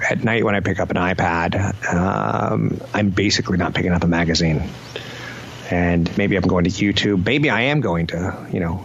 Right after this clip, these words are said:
Yahoo Sports or E S P N and giving them some advertising eyeballs. But maybe I'm not. So, um, a lot going on. The sell-offs of,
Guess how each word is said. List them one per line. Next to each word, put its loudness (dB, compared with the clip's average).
Yahoo 0
Sports 0
or 2
E 2
S 0
P 0
N 2
and 2
giving 2
them 2
some 0
advertising 0
eyeballs. 0
But 0
maybe 2
I'm 4
not. 0
So, 0
um, 0
a 0
lot 2
going 2
on. 2
The -4
sell-offs 2
of, -2